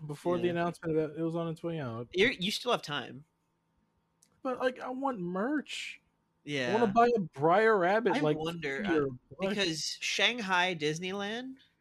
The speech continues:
Speaker 1: Mm-hmm.
Speaker 2: uh, I'm, I'm sorry, Tokyo Disneyland is, still has, uh, not only Splash Mountain, it has the, the best version,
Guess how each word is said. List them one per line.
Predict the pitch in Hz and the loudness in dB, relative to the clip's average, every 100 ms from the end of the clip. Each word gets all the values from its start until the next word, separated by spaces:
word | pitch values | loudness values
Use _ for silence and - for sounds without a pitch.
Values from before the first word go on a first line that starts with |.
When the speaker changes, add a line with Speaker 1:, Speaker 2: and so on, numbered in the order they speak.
| _ _ | _ _
Speaker 1:
Mm-hmm. | 147 135 131 156 _ _ _ _ _ _ _ _ _ - _ - | -8 -6 -8 -12 _ _ _ _ _ _ _ _ _ -20 _ -2
Speaker 2:
uh, | 139 131 127 123 120 - _ _ _ _ _ _ _ _ _ _ _ _ _ 180 | 2 4 2 2 0 -4 _ _ _ _ _ _ _ _ _ _ _ _ _ -2
I'm, | 185 | -2
I'm | 180 | -2
sorry, | 165 127 | -2 -4
Tokyo | - 196 208 156 | 0 -2 0 -2
Disneyland | 131 120 117 117 117 107 117 _ _ _ _ | 0 -4 -6 -10 -10 -14 -16 _ _ _ _
is, | 151 139 - - _ _ | -6 -4 -6 -10 _ _
still | - - 208 202 196 175 _ _ | -8 0 2 4 2 0 _ _
has, | - 165 151 143 135 131 131 - - - _ _ _ _ _ _ _ _ _ _ _ 139 | -6 0 4 4 2 0 -4 -10 -12 -14 _ _ _ _ _ _ _ _ _ _ _ 2
uh, | 127 123 - | 2 2 2
not | 160 | 2
only | 165 156 | 2 0
Splash | 143 156 139 | -4 -6 -6
Mountain, | 147 143 131 | -4 -4 -4
it | 131 | -4
has | 135 127 - - 131 | -4 -6 -10 -16 -6
the, | 131 123 117 117 120 _ _ _ _ _ - | -2 -2 -2 -4 -6 _ _ _ _ _ -12
the | 135 | -4
best | 143 143 - | 0 0 0
version, | 135 135 127 - - | -2 -2 -2 -8 -14